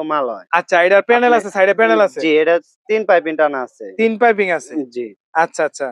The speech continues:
Speaker 1: তিন পাইপিং, সামনে পকেট।
Speaker 2: সামনে পকেট আছে না?
Speaker 1: জি।
Speaker 2: পিছনে তো
Speaker 1: তারপর
Speaker 2: পকেট নাই?
Speaker 1: না, পিছনে পকেট নাই
Speaker 2: পকেট
Speaker 1: ভাই।
Speaker 2: নাই। আচ্ছা, তো এটা, এটা সাইজ কত থেকে কত?
Speaker 1: এটা সাইজ আপনি বিশ by চব্বিশ ছাব্বিশ, মাত্র পঁচাত্তর টাকা।
Speaker 2: মানে চারটা সাইজ?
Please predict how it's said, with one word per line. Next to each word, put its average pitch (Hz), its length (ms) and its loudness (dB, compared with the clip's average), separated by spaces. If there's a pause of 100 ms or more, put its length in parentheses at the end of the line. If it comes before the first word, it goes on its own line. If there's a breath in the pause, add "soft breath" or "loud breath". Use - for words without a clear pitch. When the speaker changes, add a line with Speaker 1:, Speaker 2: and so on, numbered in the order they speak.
Speaker 1:
তিন 214 200 0
পাইপিং, 196 380 0
সামনে 185 320 -2
পকেট। 156 400 -6
Speaker 2:
সামনে 196 380 -4
পকেট 190 280 0
আছে 143 180 -8
না? 208 120 -4
Speaker 1:
জি। 117 120 -10 (460)
Speaker 2:
পিছনে 254 260 2
তো 269 60 2
Speaker 1:
তারপর 247 120 4
Speaker 2:
পকেট 220 220 2
নাই? 143 160 -8 (220)
Speaker 1:
না, 151 160 0
পিছনে - 380 -6
পকেট 120 280 -4
নাই - 100 -4
Speaker 2:
পকেট 175 220 2
Speaker 1:
ভাই। 123 80 -10
Speaker 2:
নাই। 117 120 -18 (180)
আচ্ছা, 151 300 -6 (680)
তো 196 80 2 (220)
এটা, 214 220 2 (100)
এটা 208 200 0 (160)
সাইজ 208 300 0
কত 220 200 0
থেকে 240 200 2
কত? 226 180 0 (200)
Speaker 1:
এটা 185 220 2 (140)
সাইজ 208 260 2
আপনি 214 240 -4 (280)
বিশ 196 320 0 (160)
by 185 220 4 (140)
চব্বিশ 202 340 -2
ছাব্বিশ, 175 480 -2
মাত্র 185 260 -4 (300)
পঁচাত্তর 160 500 -6
টাকা। 110 240 -6 (540)
Speaker 2:
মানে 185 400 0 (440)
চারটা 269 380 2
সাইজ? 185 340 2